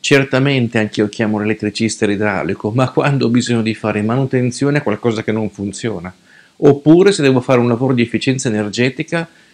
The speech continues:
ma dopo averlo fatto progettare da un esperto in materia. Ma quando si tratta di soldi o di risparmio che porta soldi,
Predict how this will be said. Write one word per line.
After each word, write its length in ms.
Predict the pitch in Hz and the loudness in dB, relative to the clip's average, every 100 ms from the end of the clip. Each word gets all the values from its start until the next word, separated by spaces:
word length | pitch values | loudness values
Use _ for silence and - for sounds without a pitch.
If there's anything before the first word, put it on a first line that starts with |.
| _ | _
ma 180 | - 127 | 0 2
dopo 400 | 123 139 151 170 | 6 6 4 2
averlo 300 | 135 123 120 | 4 4 2
fatto 300 | 117 131 131 | 2 -2 0
progettare 440 | - 110 117 120 131 | -2 0 0 0 2
da 140 | 147 | 2
un 100 | 113 | 2
esperto 480 | 107 - 120 120 135 | -2 -4 -6 -4 -4
in 60 | |
materia. 600 | 104 98 117 107 101 104 107 _ _ _ | -4 -6 -6 -6 -10 -16 -16 _ _ _
Ma 180 | 143 143 | -2 -2
quando 440 | - 160 175 147 | -2 2 2 2
si 160 | 131 113 | 0 0
tratta 300 | 131 139 123 | 0 2 0
di 140 | 107 | -2
soldi 600 | - 107 107 110 104 - _ - _ | 0 0 2 0 -4 -8 _ -20 _
o 140 | 127 131 | 0 4
di 160 | 131 | 6
risparmio 600 | 127 123 - 127 143 147 | 4 4 0 -2 0 -2
che 140 | 131 104 | -2 -2
porta 340 | 110 104 104 | 0 -2 -2
soldi, 560 | - 101 82 85 95 | -4 -4 -4 -4 -8